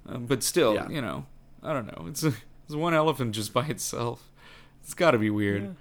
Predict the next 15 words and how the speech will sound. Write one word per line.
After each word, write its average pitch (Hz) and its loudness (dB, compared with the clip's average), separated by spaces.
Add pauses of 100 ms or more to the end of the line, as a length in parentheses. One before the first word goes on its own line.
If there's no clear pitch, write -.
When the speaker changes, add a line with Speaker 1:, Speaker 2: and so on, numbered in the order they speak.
(400)
Speaker 1:
Um, 165 4
<laughs> - -16
anyway, 117 4 (300)
but 175 -2
she, - 2 (100)
Liz 180 6
Taylor 233 6
actually 165 4
convinced 170 0
Michael 110 2 (500)
to 202 2 (380)
buy 175 4
the 269 2
Neverland 95 0
Ranch. - -16